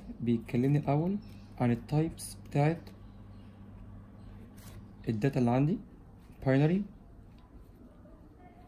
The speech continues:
وديسيمال وأوكتال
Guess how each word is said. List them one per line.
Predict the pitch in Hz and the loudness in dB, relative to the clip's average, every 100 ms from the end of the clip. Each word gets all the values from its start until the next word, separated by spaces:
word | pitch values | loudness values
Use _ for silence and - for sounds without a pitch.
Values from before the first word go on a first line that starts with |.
| - - - - - - - - - - - - - - - - - - - - - 117 | -20 -20 -20 -18 -18 -18 -18 -20 -20 -20 -20 -20 -20 -20 -20 -20 -20 -20 -20 -20 -12 -6
وديسيمال | 104 127 143 156 180 - - - - - - - - - - - - - - - - - - - - - - | -2 0 4 4 2 -4 -14 -20 -20 -20 -20 -20 -20 -20 -18 -18 -18 -18 -18 -20 -20 -20 -20 -20 -20 -16 -2
وأوكتال | 117 135 - 170 202 | 2 2 2 2 2